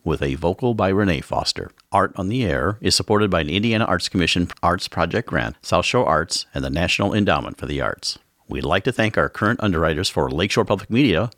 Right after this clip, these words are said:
Macaulay Real Estate in Valparaiso, Olga Patrician, Senior Broker. And for W V L P,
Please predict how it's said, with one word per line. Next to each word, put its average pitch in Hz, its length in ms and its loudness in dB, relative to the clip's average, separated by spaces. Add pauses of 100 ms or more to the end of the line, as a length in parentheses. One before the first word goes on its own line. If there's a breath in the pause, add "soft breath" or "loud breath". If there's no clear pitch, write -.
Macaulay 80 460 0
Real 110 220 0
Estate 92 280 0
in 127 140 -4
Valparaiso, 101 640 0 (400)
Olga 98 220 4
Patrician, - 600 -2
Senior 67 340 -2
Broker. 65 360 -4 (420 soft breath)
And 107 160 0
for 117 160 2
W 147 300 2
V 135 120 2
L 131 120 2
P, 120 320 -2